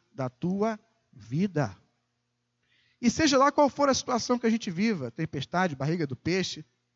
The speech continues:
nós podemos desfrutar, aonde quer que seja, nós podemos desfrutar da presença de Deus.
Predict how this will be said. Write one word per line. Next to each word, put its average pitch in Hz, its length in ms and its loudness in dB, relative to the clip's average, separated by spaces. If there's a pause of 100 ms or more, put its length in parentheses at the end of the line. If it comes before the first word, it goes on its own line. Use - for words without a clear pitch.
(560)
nós 190 160 0
podemos 220 340 -2
desfrutar, 208 640 -2
aonde 214 200 -2
quer 226 200 -2
que - 80 -16
seja, 143 360 -2 (240)
nós 165 200 0
podemos 185 340 0
desfrutar 202 600 0 (200)
da 151 120 -2
presença 170 480 -2
de 180 100 -8
Deus. 196 320 2